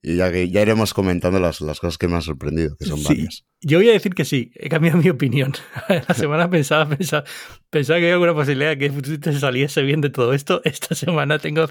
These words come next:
Speaker 2: cero dudas de que esto se va al carajo. Es decir, esto acaba, en, no en, si no en bancarrota, en manos de alguien diferente en, en, en cuestión de semanas.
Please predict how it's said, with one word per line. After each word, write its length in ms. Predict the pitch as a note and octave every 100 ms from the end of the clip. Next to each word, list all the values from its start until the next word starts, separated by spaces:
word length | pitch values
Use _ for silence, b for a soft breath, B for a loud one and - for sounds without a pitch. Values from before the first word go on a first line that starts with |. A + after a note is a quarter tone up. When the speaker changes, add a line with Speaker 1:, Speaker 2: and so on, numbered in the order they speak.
| -
Speaker 2:
cero 220 | D#3 E3 D3+
dudas 300 | D#3+ F3+ C3+
de 100 | B2+
que 60 |
esto 200 | C#3 E3+
se 120 | C#3+
va 60 | C3
al 80 | D3
carajo. 420 | C3 A2+ - -
Es 60 | C3+
decir, 360 | D3 C#3 B2+ _ B B F3+
esto 320 | - - E3
acaba, 460 | D#3+ C3 C#3+ F3 G3 B B B -
en, 220 | - C3 D3+ D3+
no 80 | D3+
en, 120 | F3+
si 160 | - D3
no 80 | D3+
en 80 | F#3+
bancarrota, 640 | G#3 E3+ D#3 E3 G3+ G3
en 120 | E3+
manos 260 | C3+ D3 D3
de 80 | C#3+
alguien 180 | D3 C#3
diferente 640 | C3 B2 B2+ C#3 E3 C#3
en, 160 | B2 B2+
en, 260 | E3 C3 D3
en 120 | F3 C#3
cuestión 340 | C#3 C3+ D#3+
de 60 | D#3+
semanas. 580 | D3+ C3+ C#3 A#2 -